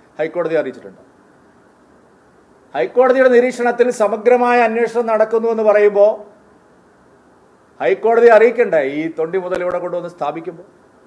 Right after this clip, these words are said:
ആരാണ് ഇവർക്ക് അതിനുള്ള ലൈസൻസ് കൊടുത്തിരിക്കുന്നത്?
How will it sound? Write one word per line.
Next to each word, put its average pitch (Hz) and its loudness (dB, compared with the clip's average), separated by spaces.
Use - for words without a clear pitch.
ആരാണ് 202 0
ഇവർക്ക് 170 -6
അതിനുള്ള 156 -4
ലൈസൻസ് 147 -12
കൊടുത്തിരിക്കുന്നത്? 127 -16